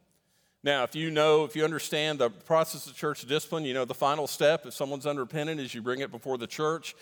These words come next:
and you basically disfellowship with them. We've never had to do that in the years I've been here. Most of the encounters we've had,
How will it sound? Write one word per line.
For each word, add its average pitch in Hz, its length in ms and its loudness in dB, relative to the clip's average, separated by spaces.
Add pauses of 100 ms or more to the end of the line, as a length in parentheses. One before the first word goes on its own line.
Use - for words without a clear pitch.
(240)
and 123 120 -4
you 113 80 -2
basically 127 560 0
disfellowship 143 720 0
with 151 120 -6
them. 151 280 0 (360)
We've 156 280 0
never 165 240 2
had 156 180 2
to 135 80 -12
do 147 200 -4
that 156 200 4
in 147 120 0
the 123 80 -4
years 143 260 -4
I've 139 160 2
been 143 180 -2
here. 156 240 -2
Most 135 320 2
of 151 80 -8
the 143 100 0
encounters 143 520 -6
we've 143 240 -4
had, 156 360 0